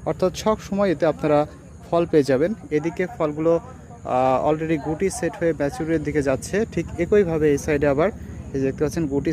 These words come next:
সেট হচ্ছে এবং এভাবে এদিকে আবার ফুল সেট হচ্ছে। তো একই গাছে ফলের বিভিন্ন স্টেজ, তো এটাই প্রমাণ করছে এটা একটা বারো মাসি ভ্যারাইটি।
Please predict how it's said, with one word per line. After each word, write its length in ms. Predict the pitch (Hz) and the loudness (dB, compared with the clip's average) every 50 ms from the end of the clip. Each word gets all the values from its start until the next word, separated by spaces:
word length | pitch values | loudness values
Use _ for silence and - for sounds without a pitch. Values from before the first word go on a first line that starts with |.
| - | 0
সেট 140 | - 156 147 160 | 0 0 2 2
হচ্ছে 240 | 156 143 - - 185 208 247 - - - - - - - - - - - 139 | 0 0 0 -2 -2 -2 -2 -4 -8 -10 -10 -10 -10 -10 -10 -10 -6 0 2
এবং 140 | 143 147 151 143 - - 170 185 | 4 4 4 2 0 -2 0 0
এভাবে 300 | 185 180 190 196 190 214 220 196 175 165 170 | 0 2 2 4 4 4 4 2 2 -2 0
এদিকে 280 | 170 185 190 - 208 196 165 | 0 0 -2 0 0 2 2
আবার 180 | 147 135 151 202 254 - - - - - - - - - - - | 2 2 2 0 0 -4 -10 -14 -14 -14 -16 -14 -14 -14 -14 -14
ফুল 200 | - - 196 196 190 - | -4 0 0 0 0 0
সেট 140 | - 151 131 - | -4 -6 -4 -4
হচ্ছে। 260 | 127 120 - - - 117 113 - - - - - - - - - - - - - - - | -8 -8 -10 -12 -12 -12 -12 -12 -14 -16 -16 -16 -18 -18 -16 -14 -14 -14 -14 -14 -14 -2
তো 60 | - 170 - - 185 | -2 0 2 4 2
একই 220 | 185 226 220 214 196 | 4 6 4 6 4
গাছে 200 | 202 196 - 226 233 247 - | 2 2 2 2 0 0 2
ফলের 260 | - 190 180 175 180 165 160 | 0 0 2 2 2 2 2
বিভিন্ন 260 | 160 156 160 170 180 180 165 160 | 0 0 0 0 0 0 -2 -2
স্টেজ, 240 | - - 208 226 240 - - - - - - - - - - - - - - - - - | 0 0 0 0 0 -4 -12 -20 -20 -20 -20 -20 -20 -20 -20 -20 -20 -20 -20 -20 -6 -2
তো 80 | 165 - 143 165 | 0 2 2 4
এটাই 180 | 156 196 190 - | 4 4 2 4
প্রমাণ 200 | 196 190 196 196 185 196 | 2 2 2 2 2 2
করছে 200 | 190 185 180 208 190 | 2 2 2 0 0
এটা 100 | 185 175 156 | 0 0 -2
একটা 120 | - - - 143 | -4 -2 2 4
বারো 140 | 151 156 160 160 | 4 6 4 4
মাসি 180 | 165 160 - 180 151 | 2 0 -2 -4 -2
ভ্যারাইটি। 300 | 151 147 147 147 147 185 | 0 2 2 2 0 -2